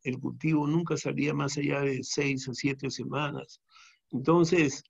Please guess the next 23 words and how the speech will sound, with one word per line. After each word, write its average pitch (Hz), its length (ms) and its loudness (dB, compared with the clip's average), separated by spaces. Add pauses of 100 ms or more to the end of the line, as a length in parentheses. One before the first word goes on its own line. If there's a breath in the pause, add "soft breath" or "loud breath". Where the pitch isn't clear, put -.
(240)
eh, 175 500 -2
el 135 160 0
P 190 200 6
C 180 180 4
R 175 160 4
es 160 160 2
un 165 160 0
buen 175 260 2
método 165 460 4
y 151 60 4
la 139 140 0
gente 156 260 2
dice, 147 240 4
"No, 156 160 2
hay 151 100 2
que 151 120 0
hacer 156 260 2
uno 180 300 2
o 156 60 2
dos 156 220 4
P 156 180 2
C 160 320 2
Rs, 156 380 0